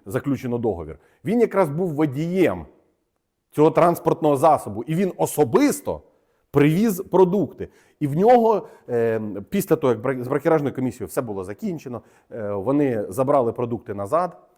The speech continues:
сказали, що в неділю ми вам привеземо все з сертифікатами. Ем, я запитав в нього, чому ви постачаєте неякісні продукти нашим дітям?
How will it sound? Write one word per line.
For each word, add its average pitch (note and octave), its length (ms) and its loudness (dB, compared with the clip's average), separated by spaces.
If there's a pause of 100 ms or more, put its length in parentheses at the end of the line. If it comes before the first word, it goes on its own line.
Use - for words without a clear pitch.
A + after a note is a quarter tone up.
сказали, C#3 460 2
що A#2+ 320 -4
в G2+ 340 -10
неділю D3 420 0
ми G#2+ 120 -4
вам A2 120 -2
привеземо A2 560 -8
все A2 220 -4 (260)
з - 80 -20
сертифікатами. F#2+ 800 -6 (840)
Ем, G2 540 -4 (1040)
я G#2+ 360 4
запитав D#3+ 440 2
в D3 40 -4
нього, B2 240 -2
чому E3 500 4
ви A#2 360 2
постачаєте B2+ 840 -2
неякісні C3 540 -2
продукти C#3 460 -6
нашим D3+ 380 -2
дітям? C#3+ 380 -10